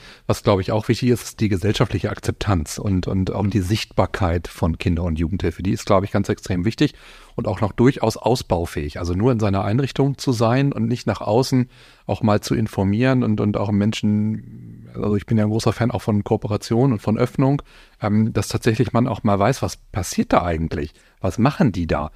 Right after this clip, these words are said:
So, das ist, glaube ich, was, was, äh, was deutlich wichtig, wichtiger wird und auch mehr Bedeutung haben sollte.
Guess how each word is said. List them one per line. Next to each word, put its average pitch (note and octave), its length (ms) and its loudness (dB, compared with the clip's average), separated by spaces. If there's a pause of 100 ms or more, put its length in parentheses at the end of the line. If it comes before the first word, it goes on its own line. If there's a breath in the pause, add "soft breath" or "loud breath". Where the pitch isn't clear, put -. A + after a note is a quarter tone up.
(240 soft breath)
So, F#2+ 140 -2
das G2 180 0
ist, C#3 160 -4
glaube A2+ 200 4
ich, G#2+ 120 -4
was, G#2+ 160 -2
was, - 280 -2
äh, - 40 -6
was A2 600 -2
deutlich G#2 400 0
wichtig, - 560 -4
wichtiger G#2+ 720 -2
wird A2+ 220 6
und G#2 100 2
auch G2 80 -2
mehr G2 180 4
Bedeutung F2+ 480 -2
haben F2+ 220 -2
sollte. D#2 380 -8